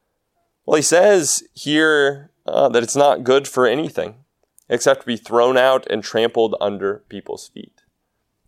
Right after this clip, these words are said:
If that is what we are, if we've lost our distinct flavor as Christians, if, if we don't gain that <laughs> back, then, then he says it can't do any good. In fact, the only thing that can be done with it is to throw it out and be trampled underfoot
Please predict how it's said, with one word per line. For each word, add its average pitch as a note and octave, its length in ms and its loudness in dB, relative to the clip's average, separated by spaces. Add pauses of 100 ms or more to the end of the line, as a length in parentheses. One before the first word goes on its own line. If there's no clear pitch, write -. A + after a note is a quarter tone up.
If C#3+ 120 0
that C4 200 4
is F3 140 0
what D#3 180 4
we C3+ 160 2
are, A2 160 4
if - 100 -6
we've D3 160 -2
lost C3 600 2
our B2 160 4
distinct B2+ 460 -4
flavor A#2+ 460 0
as - 200 -6
Christians, G2 640 -8 (640)
if, B2+ 180 0
if - 140 -6
we E3 240 0
don't D3+ 680 0 (220)
gain A#2+ 240 2
that E3 200 4
<laughs> - 180 -2
back, D3 300 0 (460)
then, D3 280 2
then D3 140 0
he E3 60 2
says E3+ 400 2 (800)
it D#3 140 -4
can't F3+ 240 2
do B2+ 140 2
any C#3 200 2
good. - 280 -6 (1400)
In C#3+ 80 -2
fact, F#3+ 220 4
the D#3 100 4
only G3+ 400 4
thing F#3 240 2
that C3+ 100 2
can C3+ 140 -2
be C3+ 60 -2
done D3 180 4
with C3 120 0
it B2+ 100 4
is A2+ 100 -2
to A2+ 80 -4
throw C#3+ 320 4
it C3+ 60 4
out C3 200 2
and A#2+ 140 -2
be A2 80 -8
trampled C3 400 -2
underfoot A2+ 520 2